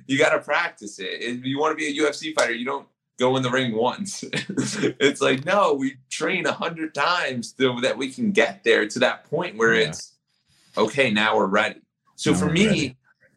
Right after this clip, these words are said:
Speaker 1: I like talking to different people and getting those different reps in and really learning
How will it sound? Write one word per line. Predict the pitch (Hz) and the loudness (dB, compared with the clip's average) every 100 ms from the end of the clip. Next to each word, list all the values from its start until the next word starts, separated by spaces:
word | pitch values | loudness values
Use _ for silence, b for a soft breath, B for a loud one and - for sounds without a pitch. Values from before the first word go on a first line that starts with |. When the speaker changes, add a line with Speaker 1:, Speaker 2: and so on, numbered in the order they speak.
| - | -2
Speaker 1:
I | 127 | 2
like | 170 156 127 | 2 2 0
talking | 127 123 131 | 0 0 0
to | 110 | -4
different | 120 120 104 | -6 -8 -6
people | 120 120 120 117 | -2 -2 2 2
and | 107 104 | 4 4
getting | 107 107 | 4 2
those | 95 101 | 0 0
different | - 110 101 92 | 2 2 2 0
reps | 117 - - | 0 0 0
in | 104 98 | 2 2
and | 92 104 | 2 4
really | 120 113 | 4 4
learning | 104 107 131 151 110 95 | 2 2 4 2 -2 -4